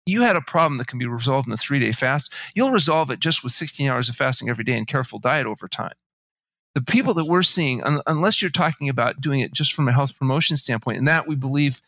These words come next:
requires probably a little bit longer than that, but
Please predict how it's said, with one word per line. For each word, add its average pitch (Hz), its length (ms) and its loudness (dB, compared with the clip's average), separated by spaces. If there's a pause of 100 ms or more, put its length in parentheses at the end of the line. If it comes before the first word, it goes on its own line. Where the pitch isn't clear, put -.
(340)
requires 131 440 0
probably 131 300 0
a 123 40 0
little 131 180 -2
bit 123 120 -8
longer 120 380 0
than 98 160 -4
that, 101 260 -4
but 127 160 0